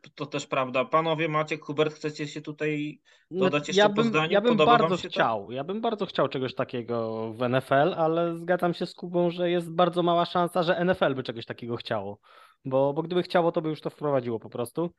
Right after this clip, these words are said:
Speaker 2: I szkoda, że tego pewnie nie będzie, ale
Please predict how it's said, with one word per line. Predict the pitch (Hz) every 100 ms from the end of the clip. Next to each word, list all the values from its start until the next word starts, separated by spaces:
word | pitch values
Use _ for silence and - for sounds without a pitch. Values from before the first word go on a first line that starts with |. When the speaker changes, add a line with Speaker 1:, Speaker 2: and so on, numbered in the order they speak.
| _ _ _ _ _ _ _ _ _
Speaker 2:
I | - 170 175 180 180 185 - - - _ _ _ _ _
szkoda, | - - - 202 226 285 277 -
że | 202 226 226 226 226 226 _ _
tego | 233 233
pewnie | 233 240 240
nie | 240
będzie, | 233 247 233 285 -
ale | 202 208 202